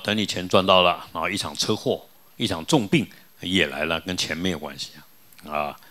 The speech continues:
所以现在有媒体，有网络，随时可以看到世间的变-，变化。所以守八关斋戒，各位多守。如果你觉得你业障重，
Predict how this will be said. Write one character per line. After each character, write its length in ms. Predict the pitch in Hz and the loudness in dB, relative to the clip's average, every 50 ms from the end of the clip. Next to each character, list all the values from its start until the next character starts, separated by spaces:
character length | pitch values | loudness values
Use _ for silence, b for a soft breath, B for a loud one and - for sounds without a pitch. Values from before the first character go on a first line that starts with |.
| b b b b b _ | b b b b b _
所 80 | - 90 | -2 0
以 20 | |
现 200 | 85 - 110 101 | 2 4 4 8
在 140 | 98 98 92 | 8 8 8
有 120 | 87 82 | 8 6
媒 260 | 78 78 78 80 90 - | 0 -2 -2 0 0 0
体， 340 | - - - 82 76 71 | -2 -2 -6 -6 -8 -6
有 120 | 69 78 90 | -2 -2 -2
网 260 | 90 90 78 73 76 | 0 0 -2 -2 2
络， 220 | 82 110 147 123 - - | 4 6 6 6 4 0
随 180 | - - 101 107 | -2 -2 -2 0
时 160 | - - 87 | 0 -2 -4
可 140 | - - 90 | -2 -2 -4
以 60 | 80 | -4
看 180 | - - 87 | -2 -4 -4
到 160 | 80 80 78 78 | 0 0 0 0
世 180 | - - 92 | 0 -2 -4
间 220 | 80 80 82 78 78 | -2 -2 -2 -2 -2
的 80 | 76 71 | -6 -12
变-， 320 | - - 139 98 76 73 - - - | 2 4 4 4 4 0 -12 -12 0
变 160 | - 139 - | 2 2 2
化。 260 | - - 117 95 - B B B B B B B B B B B | 2 0 0 0 0 B B B B B B B B B B B
所 140 | - - 95 | -2 0 4
以 160 | 95 95 87 | 4 4 4
守 160 | - - 82 | 2 0 2
八 100 | 78 90 | 2 4
关 180 | 90 90 87 90 | 4 4 4 4
斋 160 | 85 90 85 | 4 2 2
戒， 280 | 80 82 87 82 78 76 | 4 4 4 4 4 2
各 140 | - - | 0 0
位 100 | 87 85 82 | 0 0 0
多 180 | - - 127 | 2 2 4
守。 300 | 123 - - - 78 - - | 4 4 2 0 0 -2 -4
如 120 | 80 95 | 2 4
果 80 | 104 101 | 4 4
你 100 | 95 85 | 4 4
觉 140 | 82 90 92 | 4 4 4
得 100 | 95 90 | 4 4
你 140 | 87 82 | 2 2
业 160 | 90 98 98 85 | 4 4 4 6
障 180 | - 98 87 | 4 2 2
重， 240 | 82 - 123 98 - | 4 2 2 2 2